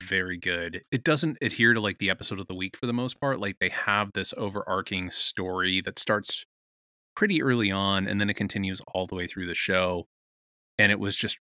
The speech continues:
really good. It was really progressive. It had a lot of really great messages about diversity and inclusion when that was not something that was being focused on. And when it is funny, it is shockingly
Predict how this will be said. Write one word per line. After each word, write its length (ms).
really 240
good. 400
It 80
was 220
really 140
progressive. 560
It 180
had 180
a 60
lot 280
of 120
really 240
great 220
messages 720
about 340
diversity 400
and 80
inclusion 680
when 180
that 140
was 140
not 240
something 280
that 100
was 100
being 220
focused 420
on. 380
And 420
when 240
it 140
is 160
funny, 540
it 100
is 260
shockingly 800